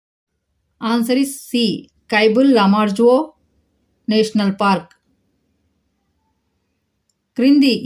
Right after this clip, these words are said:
ఏ రాష్ట్రంలో వయనాడ్ వన్యప్రాణి అభయారణ్యం ఉంది?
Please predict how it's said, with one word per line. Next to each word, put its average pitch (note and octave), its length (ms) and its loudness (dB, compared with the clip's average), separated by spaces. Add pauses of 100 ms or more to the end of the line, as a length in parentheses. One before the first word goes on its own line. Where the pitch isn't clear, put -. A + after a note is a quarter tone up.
ఏ - 20 2 (120)
రాష్ట్రంలో B3 540 0 (540)
వయనాడ్ B3+ 480 2 (560)
వన్యప్రాణి A3+ 680 0
అభయారణ్యం G3 640 -4 (120)
ఉంది? F3+ 280 -6